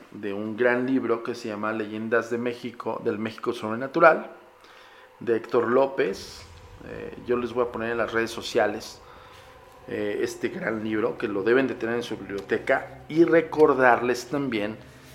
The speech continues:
que este año sacamos el libro Bitácora Insólita, Diario de un Investigador. Ya les había comentado en otros podcasts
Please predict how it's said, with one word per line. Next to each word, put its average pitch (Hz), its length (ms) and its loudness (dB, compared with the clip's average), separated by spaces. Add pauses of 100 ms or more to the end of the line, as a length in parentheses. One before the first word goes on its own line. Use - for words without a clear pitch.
(340)
que 117 460 2
este 120 340 0
año 117 220 0
sacamos 113 880 -2 (380)
el 107 360 -2 (180)
libro 110 680 0
Bitácora 107 540 -2
Insólita, 135 580 0
Diario 107 320 2
de 104 80 -2
un 101 100 -4
Investigador. 104 840 2
Ya 113 140 6
les 113 180 -2
había 110 160 2
comentado 113 520 2
en 117 100 -4
otros 123 260 -4
podcasts 151 640 4